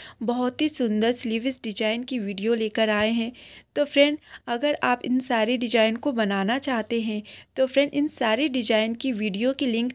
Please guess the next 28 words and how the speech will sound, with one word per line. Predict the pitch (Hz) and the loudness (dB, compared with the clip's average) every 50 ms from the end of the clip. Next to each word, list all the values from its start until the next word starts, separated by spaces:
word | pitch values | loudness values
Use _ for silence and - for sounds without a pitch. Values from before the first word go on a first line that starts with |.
| - | -6
डिस्क्रिप्शन | - 214 226 - - - 220 214 - - 269 269 | -6 -6 -6 -8 -6 -6 -6 -6 -2 0 0 0
में | 277 277 285 254 190 | 2 2 0 0 0
दी | 196 226 233 | -2 -2 0
गई | 202 233 220 220 | 2 2 2 2
है। | 202 233 226 226 240 - - - - - - - | 2 0 0 -2 -2 -8 -14 -20 -20 -20 -8 -6
इस | 277 262 254 - | -6 -6 -4 -6
डिजाइन | 233 208 208 220 220 247 269 | -4 0 0 0 2 0 -2
को | 277 - 320 294 | -4 -4 -6 -4
किस | - - 254 254 254 _ | -2 -2 -2 -2 -2 _
तरीके | - 262 254 254 240 - 269 | -4 -4 -4 -4 -4 -4 -4
से | 262 - 294 | -2 -2 -4
तैयार | 269 - 226 208 202 196 196 208 226 254 | -4 -2 -4 -2 0 0 0 0 0 -2
किया | - - 233 226 220 220 | -4 -2 0 2 2 2
गया | 202 220 220 226 | 2 2 2 2
है, | 220 233 247 247 - - - - _ _ 226 | 0 -2 -4 -6 -10 -18 -20 -20 _ _ -8
आप | 247 262 254 - | -8 -6 -4 -2
वहां | 247 233 240 254 269 | -2 0 0 0 0
से | 269 - 285 | 0 -2 -2
देख | 226 196 208 214 226 - | 2 4 2 2 2 0
सकते | - 233 220 220 _ - 233 | -4 -4 -4 -4 _ -6 -4
हैं। | 226 226 220 226 233 - - - - _ _ - | -4 -4 -6 -8 -12 -16 -20 -20 -20 _ _ -2
तो | 269 269 | -2 -2
फ्रेंड, | 262 - 254 262 269 262 240 | 0 2 2 2 2 2 0
ये | 208 233 254 | 0 0 0
देखिए | 247 233 240 233 - - 285 | 2 0 -2 -2 0 0 0
हमारा | 262 262 233 214 214 214 220 233 | 2 2 0 2 2 2 2 2
अंगूरी | - - 220 202 202 190 208 214 214 240 247 | 0 0 0 0 0 2 2 2 2 0 -2
डिजाइन। | 214 220 214 190 226 202 202 202 208 254 | -2 -2 -2 0 2 2 2 0 -2 -4